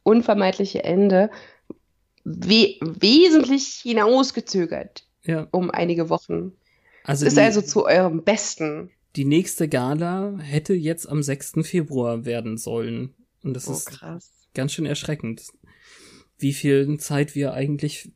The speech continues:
Speaker 2: verloren haben, aber <laughs> gleichzeitig, wie viel länger wir das eben jetzt hier noch machen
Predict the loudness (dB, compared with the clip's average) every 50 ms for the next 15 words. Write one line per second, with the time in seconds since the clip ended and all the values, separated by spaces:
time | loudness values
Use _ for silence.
0 | _ -20 -18 -18 -14 -8 -6 -4 -2 0 0 0 0 -2 -2 -4 -6 -6 -4 -4
1 | -4 -4 -4 -6 -6 -6 -6 -6 -8 -8 -4 -2 -2 -2 -2 -6 -10 -10 -6 -4
2 | -4 -4 -4 -8 -16 _ _ _ _ _ -20 -20 -20 -20 _ _ _ -8 -8 -4
3 | -4 -4 -2 0 0 0 0 0 -2 -2 -2 -2 -2 0 -2 -2 -2 -2 -2 -4
4 | -4 -4 -8 -10 -10 -10 -10 -8 -6 -6 -4 -4 -6 -6 -8 -10 -10 -8 -6 -6
5 | -8 -8 -12 -18 -20 _ -16 -10 -8 -8 -6 -6 -6 -8 -8 -10